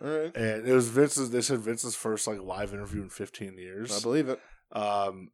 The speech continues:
Speaker 2: I,
Speaker 1: There's a
Speaker 2: listen,
Speaker 1: reason. I'm sure there's a reason.
Speaker 2: there ain't no fucking hard-hitting questions there.
Speaker 1: No.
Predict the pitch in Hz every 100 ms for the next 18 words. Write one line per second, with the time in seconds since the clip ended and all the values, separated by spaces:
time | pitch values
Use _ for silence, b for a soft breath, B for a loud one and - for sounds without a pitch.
0 | - 165 185 175 165 143 127 104 - 110
1 | 110 117 123 135 165 156 151 143 131 135
2 | 120 113 110 110 107 95 92 107 90 -
3 | 90 82 92 370 349 175 -